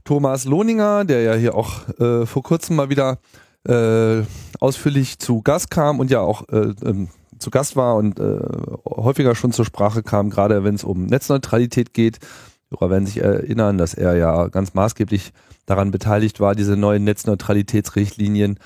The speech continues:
auf europäischer Ebene so durchzufechten, wie es am Ende gekommen ist. Und da sah's ja lange, lange Zeit sehr schlecht aus und dann,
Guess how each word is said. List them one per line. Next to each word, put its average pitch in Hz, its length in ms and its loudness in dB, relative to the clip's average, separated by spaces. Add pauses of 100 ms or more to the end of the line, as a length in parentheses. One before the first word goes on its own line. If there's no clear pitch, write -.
(160)
auf 104 200 -2
europäischer 101 560 0
Ebene 98 440 2
so 98 200 0
durchzufechten, 107 760 -2
wie 104 100 2
es 104 160 -2
am 98 180 -6
Ende 101 280 0
gekommen 147 460 -4
ist. 151 200 0
Und 101 60 -2
da 92 80 2
sah's 101 180 2
ja 98 120 0
lange, 127 340 0
lange 135 220 0
Zeit 110 260 0
sehr 110 160 0
schlecht - 340 -2
aus 110 320 2
und 95 400 -2
dann, 95 400 0